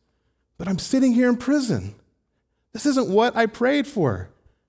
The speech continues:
What's going on? It's not supposed to happen like this." Look at John's questioning in verse, Matthew eleven, verses two and three.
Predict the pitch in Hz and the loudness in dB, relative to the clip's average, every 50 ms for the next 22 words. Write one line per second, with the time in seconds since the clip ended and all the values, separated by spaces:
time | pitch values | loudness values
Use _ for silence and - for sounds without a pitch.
0 | _ _ - 185 180 - - 233 233 233 233 254 254 294 294 165 113 98 101 - | _ _ -8 -6 -6 -2 2 4 4 4 4 4 2 2 2 0 -2 -4 -8 -14
1 | - _ _ _ _ _ - - 147 139 - 156 165 175 180 196 - - - - | -20 _ _ _ _ _ -6 -6 -4 -4 -2 0 0 2 2 0 -2 -4 -10 -14
2 | - - 196 175 180 - 180 165 170 170 170 - - 175 139 127 156 165 160 160 | -6 -2 -2 -2 0 2 2 4 4 2 0 -2 -6 -6 -4 -2 -2 -2 -2 -2
3 | - 123 113 107 107 - - - 117 117 107 110 - - 104 92 87 82 - - | -2 -2 -4 -4 -6 -10 -8 -4 -2 -2 -2 -4 -6 -8 -8 -8 -8 -10 -12 -12
4 | - - _ _ _ _ _ _ _ _ _ _ _ _ _ _ _ _ _ _ | -12 -14 _ _ _ _ _ _ _ _ _ _ _ _ _ _ _ _ _ _
5 | _ _ _ _ _ _ _ _ _ _ _ _ _ _ _ _ _ _ _ _ | _ _ _ _ _ _ _ _ _ _ _ _ _ _ _ _ _ _ _ _
6 | - 147 165 165 160 139 131 151 147 143 127 - - - 123 107 104 - 110 101 | -2 -2 0 0 0 0 0 0 0 0 -2 -4 -4 -2 -2 -2 -2 -4 -6 -4
7 | 92 95 92 95 107 123 110 104 - - - _ _ - 131 131 120 - - 110 | -4 -4 -4 -2 -2 0 -2 -2 -4 -8 -14 _ _ -6 -2 -2 -2 -2 -2 -2
8 | 104 104 107 107 110 107 98 95 95 - _ _ _ _ _ - 104 98 - 110 | -2 0 0 0 0 -2 -4 -6 -8 -12 _ _ _ _ _ -4 -4 -4 -4 -8
9 | - - - 113 104 95 95 - 98 95 92 90 | -10 -4 -4 -2 -2 -2 -4 -6 -6 -6 -6 -8